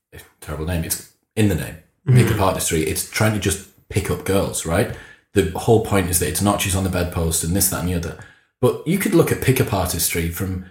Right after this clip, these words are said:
Speaker 1: a whole number of other, uh, angles, right? Like, what I've done over the last three years with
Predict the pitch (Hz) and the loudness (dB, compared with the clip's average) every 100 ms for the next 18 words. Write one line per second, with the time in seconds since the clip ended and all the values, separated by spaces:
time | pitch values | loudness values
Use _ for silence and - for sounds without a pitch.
0 | _ _ - 90 156 170 127 127 104 92 | _ _ -4 2 6 6 6 6 4 2
1 | 92 113 101 87 85 - _ _ _ - | 0 0 0 -4 -8 -14 _ _ _ -10
2 | 90 - 104 117 92 80 95 127 156 - | -6 -2 0 2 0 -4 0 0 0 -4
3 | 120 143 170 151 156 156 123 107 104 101 | -4 0 2 4 2 2 2 2 0 0
4 | - - 104 95 131 82 80 - - 90 | 0 0 0 2 2 2 -4 -8 -6 -6
5 | 92 | -8